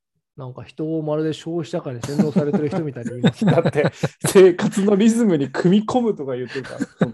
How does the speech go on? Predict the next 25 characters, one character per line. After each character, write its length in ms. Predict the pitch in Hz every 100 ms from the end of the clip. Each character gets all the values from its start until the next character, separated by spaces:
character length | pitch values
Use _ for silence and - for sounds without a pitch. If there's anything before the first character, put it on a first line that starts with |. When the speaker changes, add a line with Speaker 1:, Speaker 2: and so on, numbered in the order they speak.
| -
Speaker 2:
消 240 | - 165 165
費 60 |
活 400 | 156 - 165 160
動 120 | 135
を、 300 | 113 110 - _ _ _ _ _
行 240 | - 139 123
動 260 | 117 113
を 80 | 113
ね。 260 | 143 196 214 _ _ -
Speaker 1:
う 40 |
ん。 260 | 131 123 113
Speaker 2:
で、 60 | -
な 120 | 131
ん 100 | 120
か、 280 | - - _ _ _ 202 185 - _ _ _ _ _ -
そ 380 | 120 127 131 135
れ 160 | 147
は 240 | 151 151 147
な 80 | 151
ん 80 | 139
か 80 | 151 -
ち 120 | -
ょ 20 |
っ 40 | -
と、 200 | 120